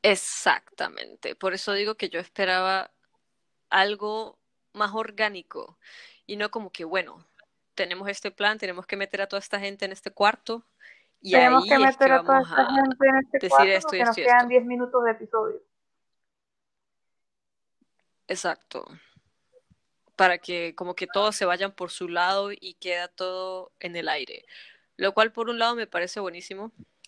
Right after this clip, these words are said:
Speaker 1: porque básicamente es como borrón y cuenta nueva,
Speaker 2: Es así.
Speaker 1: ¿sabes? Para la mayoría de los personajes. Pero, sin embargo, yo también creo que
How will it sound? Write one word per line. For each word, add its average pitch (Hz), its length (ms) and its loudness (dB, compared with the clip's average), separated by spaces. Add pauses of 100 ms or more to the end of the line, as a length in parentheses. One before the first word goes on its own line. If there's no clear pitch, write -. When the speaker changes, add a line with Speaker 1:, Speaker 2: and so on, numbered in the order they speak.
(1080)
Speaker 1:
porque 180 1000 -2
básicamente 202 600 2
es 208 100 -4
como 185 600 -4 (140)
borrón 202 540 0
y 214 60 -8
cuenta 208 320 -6
nueva, 220 140 2
Speaker 2:
Es 240 60 8
así. 247 180 6
Speaker 1:
¿sabes? - 440 -4 (680)
Para 175 280 -2
la 170 120 -6
mayoría 175 380 -10
de 196 60 -6
los 190 140 -10
personajes. - 760 -14 (1400)
Pero, 185 440 4
sin 190 180 -10
embargo, 190 560 -6
yo 196 140 -16
también 196 260 -10
creo 196 280 -6
que - 440 -12